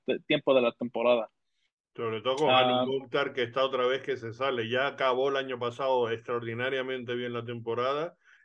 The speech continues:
Speaker 2: y está otra vez este año haciendo lo mismo, acabando de manera espectacular, veintiún goles. Eh, es el máximo goleador de la, de la liga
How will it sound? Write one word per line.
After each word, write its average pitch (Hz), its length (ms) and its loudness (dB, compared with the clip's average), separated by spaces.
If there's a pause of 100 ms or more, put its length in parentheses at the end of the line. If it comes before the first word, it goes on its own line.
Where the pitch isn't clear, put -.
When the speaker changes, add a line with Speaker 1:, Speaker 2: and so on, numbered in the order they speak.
Speaker 2:
y 120 100 -4
está - 180 -2
otra 135 240 2
vez 131 100 2
este 127 180 -4
año 135 200 -4
haciendo 131 280 -6
lo 120 140 -6
mismo, 127 320 -6
acabando 113 480 0
de 127 80 4
manera 123 340 -2
espectacular, 120 880 -4
veintiún 120 600 -4
goles. 139 420 2 (840)
Eh, 113 500 -2
es 127 220 -4
el 127 120 -2
máximo 135 440 -2
goleador 123 420 2
de 123 120 0
la, 113 320 -4
de 117 220 -2
la 117 140 -2
liga 147 520 -4